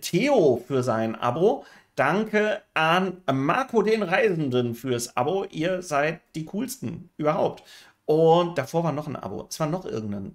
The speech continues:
Irgendwer hat gesagt, oh mein Gott, zwölf. Well, Well, du bist jetzt zwölf Monate dabei und Abonnent seit stolzen zwölf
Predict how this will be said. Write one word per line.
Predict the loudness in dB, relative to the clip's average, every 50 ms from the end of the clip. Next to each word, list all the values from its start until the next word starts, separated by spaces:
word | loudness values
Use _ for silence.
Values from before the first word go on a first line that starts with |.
| _
Irgendwer | _ -4 -2 -2 -2 -4 -4
hat | -6 -6 -8
gesagt, | -8 -8 -8 -8 -8 _ _ _ _ _
oh | -4 -2
mein | 0 0 0 -2
Gott, | -2 -4 -4
zwölf. | 0 0 0 0 0 -6 _ _
Well, | -12 -4 0 2 2 4 4 2 0 -4 -6 -12 _ _ _ _ _ _ _ _ _ _ _ _
Well, | -6 -4 -2 -2 -2
du | -2
bist | -2 -4 -6
jetzt | -6 -8 -8 -10 -12 -6 -6
zwölf | -6 -6 -4 -2 -2 -2 -2 -2 -8 -12 -16 -20 _
Monate | -10 -6 -4 -4 -4 -4 -6 -8 -8 -8 -8 -10 -8
dabei | -6 -6 -6 -6 -6 -6 -4 -4 -6 -8 -10 _ _ _ -20 _ _
und | _ 0 0 0 0 -4 -8 -10 -10 _
Abonnent | -4 -2 -2 0 0 0 0 -2 -2 -2 -4
seit | -2 -2 -2 -4 -2
stolzen | -4 -6 -6 -4 -2 -2 -2 -2 -2 -4 -6 -4 -4 -4 -4 -4 -4
zwölf | -4 -4 -4 -2 -4 -4 -4 -4 -8 -10 -14 -20